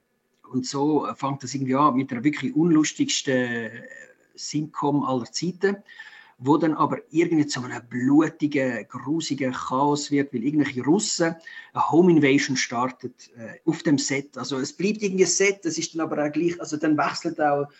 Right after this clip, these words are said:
äh, der Film in, in, in Real Film, also mit sechzehn zu neun und, und eine hure Orgie, äh, wo am Schluss, also blasphemisch, kindisch,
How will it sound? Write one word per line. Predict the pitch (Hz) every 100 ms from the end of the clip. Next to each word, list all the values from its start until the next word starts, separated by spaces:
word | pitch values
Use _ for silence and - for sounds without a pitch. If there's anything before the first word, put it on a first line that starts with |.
| - - _
äh, | 143 131
der | 131 139
Film | 156 165 160 143
in, | 143 127
in, | 123 113 110 110
in |
Real | 120 180 202
Film, | - 185 202 165
also | 143 127
mit | 127 -
sechzehn | - 120 117 - -
zu | 113
neun | 165 196 185
und, | 139 135 127
und | 127 120 123 123 - - - - _ _ _
eine | - - 156 143 -
hure | 156 165 160 147 -
Orgie, | 127 139 143 147 139 135 135 _ _ _ _ _
äh, | 120 120 117 135 _ _ _
wo | -
am | 127
Schluss, | 127 135 127 - - _
also | - - _
blasphemisch, | 127 127 - - 165 170 160 - - 123
kindisch, | 127 175 165 156 - -